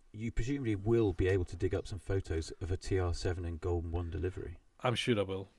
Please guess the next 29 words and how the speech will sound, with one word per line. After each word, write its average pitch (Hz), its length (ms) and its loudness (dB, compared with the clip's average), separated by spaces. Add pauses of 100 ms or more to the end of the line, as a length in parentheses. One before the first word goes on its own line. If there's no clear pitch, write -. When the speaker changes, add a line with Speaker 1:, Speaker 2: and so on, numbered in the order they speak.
(160)
Speaker 2:
Yeah. 95 120 -12 (760)
Speaker 1:
And 370 100 0
it 339 60 0
was 339 140 0
a - 40 2
V - 300 -6
eight. - 180 -4 (640)
Speaker 2:
They 156 100 2
started 180 400 8
off 160 200 10
just - 300 -2
as 127 160 0
the, 117 280 2 (120)
the 110 240 -6
normal 120 400 4
one, 107 160 2
and 110 100 0
then 110 120 -2
it 104 80 -6
became 113 320 -2
the 113 100 0
V 113 260 -2
eight. 123 140 -4
They 110 80 -4
homologated 113 680 -4
that, 120 220 -8 (140)
and 113 80 -6
that's, - 460 -12
um, 110 300 -8